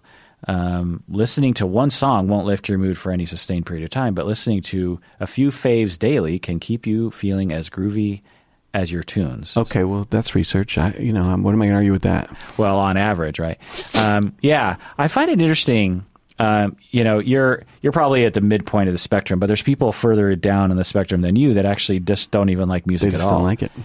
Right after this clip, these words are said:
Speaker 1: They don't like it in the background.
Speaker 2: Yeah.
Speaker 1: Um, it's just something, yeah. Um,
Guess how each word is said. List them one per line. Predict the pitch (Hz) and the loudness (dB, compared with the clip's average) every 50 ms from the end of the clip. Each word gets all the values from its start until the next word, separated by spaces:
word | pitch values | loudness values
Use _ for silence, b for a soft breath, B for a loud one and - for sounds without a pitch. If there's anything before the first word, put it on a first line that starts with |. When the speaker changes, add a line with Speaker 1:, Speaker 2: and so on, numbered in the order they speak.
| - - | -10 -2
Speaker 1:
They | - 117 | -2 0
don't | 113 113 104 | 2 2 2
like | 104 98 95 101 | 2 0 0 0
it | 90 | 0
in | 87 | 0
the | 85 85 | 0 0
background. | 78 101 104 110 110 - 113 101 98 98 95 92 92 92 | 0 0 0 0 0 0 0 2 2 2 2 0 0 2
Speaker 2:
Yeah. | 95 82 76 - B B B B B | 0 0 0 -4 B B B B B
Speaker 1:
Um, | - 82 87 90 90 90 - | -6 -4 -2 -2 -2 -2 -2
it's | 92 98 - - | -4 -4 -4 -2
just | - 101 95 - | -2 -2 -2 0
something, | - 107 104 95 - 101 90 90 87 82 - | 0 0 0 0 0 0 0 0 -2 -2 -2
yeah. | 104 95 85 82 - b b b b b b b b b - | -2 -2 -2 -4 -6 b b b b b b b b b -2
Um, | 107 104 101 101 98 95 92 92 92 | 0 2 2 2 2 0 0 -2 -6